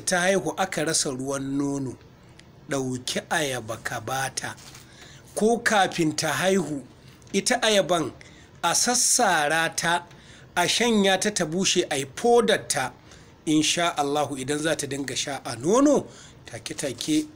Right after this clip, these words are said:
ruwan nononta yake fitowa ya tantsan-tantsan, yadda yaro zai sha ruwan nonon mai mai.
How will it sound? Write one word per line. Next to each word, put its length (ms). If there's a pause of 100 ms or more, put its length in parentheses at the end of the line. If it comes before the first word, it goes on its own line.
(160)
ruwan 640
nononta 460
yake 260
fitowa 560
ya 160 (120)
tantsan-tantsan, 1040 (280)
yadda 320
yaro 400
zai 180
sha 200
ruwan 260
nonon 340
mai 140
mai. 200